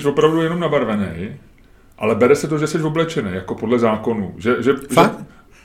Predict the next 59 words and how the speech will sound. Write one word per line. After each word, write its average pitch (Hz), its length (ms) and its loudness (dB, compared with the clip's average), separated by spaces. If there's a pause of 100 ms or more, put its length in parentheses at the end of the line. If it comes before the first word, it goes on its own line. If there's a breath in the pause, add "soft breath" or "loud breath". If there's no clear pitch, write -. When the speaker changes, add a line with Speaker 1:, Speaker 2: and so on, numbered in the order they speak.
(220 soft breath)
Speaker 2:
Jo, 135 100 4
já 123 80 8
nevím, 143 260 4
jestli 131 220 -4
se - 160 -12
to 120 80 -2
podle 117 200 -2
zákonu 113 300 -2
nějak 113 160 -4
bere. 139 220 -4
To - 140 -8
Speaker 1:
No 233 60 2
Speaker 2:
mě 240 80 -2
Speaker 1:
tak 220 140 6
Speaker 2:
to 185 60 4
Speaker 1:
musí, 190 100 4
Speaker 2:
slyším 139 200 4
Speaker 1:
proto-, - 180 4
Speaker 2:
poprvé. 151 120 2
Speaker 1:
no 185 80 2
tak 190 180 2
protože 196 300 6
já 190 160 6
nevím, 160 360 4
eh, 131 560 0
nabarvený 160 460 2
jsou 165 160 2
takhle 160 260 2
holky 156 280 4
na 156 100 0
Times 143 280 0
Square 151 300 4
a 143 40 4
tam 143 120 -4
samozřejmě 143 300 -2
nemůžeš, 139 320 -4
na - 80 -10
Times 139 180 -2
Square 143 160 4
nemůžeš 135 260 -2
jít 147 80 -8
nahej, 131 300 -4
že 104 120 -4
jo? 92 120 0
Speaker 2:
To - 120 2
asi - 180 0
jako 160 180 4
na 151 100 4
Comic-Conu 170 400 0
taky 185 200 -4
asi 208 160 -4
nemůžeš 127 320 -4
jít - 100 -14
nahej. 107 240 -8
Speaker 1:
A 107 340 4
já 110 120 2
si 151 100 -4
myslím, 139 160 -2
že 151 140 4